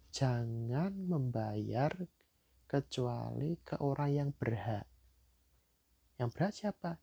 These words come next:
Ya, yang namanya tertulis di dalam sertifikat itu. Bukan makelar, bukan siapapun.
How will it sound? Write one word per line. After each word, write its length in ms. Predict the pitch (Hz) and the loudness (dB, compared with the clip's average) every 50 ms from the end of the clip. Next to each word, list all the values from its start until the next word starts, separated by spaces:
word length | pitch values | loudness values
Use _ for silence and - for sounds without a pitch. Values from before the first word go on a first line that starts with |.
| _ - 127 | _ -4 -2
Ya, 80 | 123 | 2
yang 320 | 123 139 175 208 226 240 233 - _ _ _ _ _ _ _ _ | 4 4 4 4 2 -2 -8 -16 _ _ _ _ _ _ _ _
namanya 400 | - 190 190 190 202 214 247 247 | -4 -2 0 2 2 2 2 0
tertulis 400 | - - - - 196 202 196 - | 0 -2 -2 0 -2 -2 -2 -2
di 80 | - 151 | 0 2
dalam 160 | 156 156 - | 2 2 2
sertifikat 560 | - 165 - - 170 - - 165 - - 160 - 160 | -2 -4 -2 0 0 0 0 -2 -2 -2 -2 0 0
itu. 480 | 185 - - _ - - 127 127 131 135 - _ _ _ _ _ _ _ _ _ _ _ _ _ _ _ _ _ _ | 0 0 -4 _ -6 -4 -4 -4 -4 -8 -12 _ _ _ _ _ _ _ _ _ _ _ _ _ _ _ _ _ _
Bukan 320 | - 151 - - 117 117 | -6 -6 -6 -4 -6 -6
makelar, 560 | 113 113 113 - - - 196 214 196 175 - - | -6 -6 -8 -6 -2 0 2 4 4 2 0 -2
bukan 240 | - 120 - 117 | -4 -4 -2 -2
siapapun. 800 | 123 - - 123 131 - - 123 123 - _ - - 110 - 113 | -4 -2 -4 -6 -6 -6 -8 -10 -10 -10 _ -6 -6 -6 -6 -8